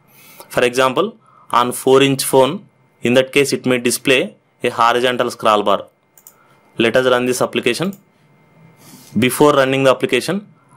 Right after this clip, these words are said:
I will go to activity Java file. We are setting X M L as activity main X M L,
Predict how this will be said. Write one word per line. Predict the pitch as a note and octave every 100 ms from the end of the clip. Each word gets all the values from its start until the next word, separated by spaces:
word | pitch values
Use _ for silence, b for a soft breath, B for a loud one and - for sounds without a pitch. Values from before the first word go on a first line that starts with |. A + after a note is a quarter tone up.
| -
I | A2+
will | B2 A#2+
go | B2+
to | C3
activity | A#2+ A#2+ - - C3 C3+
Java | B2 A#2+ A2+ A2+
file. | C#3 G3 - _ _ _ _ _ _ _
We | A#2+
are | B2+
setting | B2+ B2 C#3 C#3
X | B2 -
M | C3+
L | C3
as | B2+ -
activity | A2 A#2 - B2+ B2+
main | B2+ A#2+
X | A#2 -
M | A#2+
L, | F3+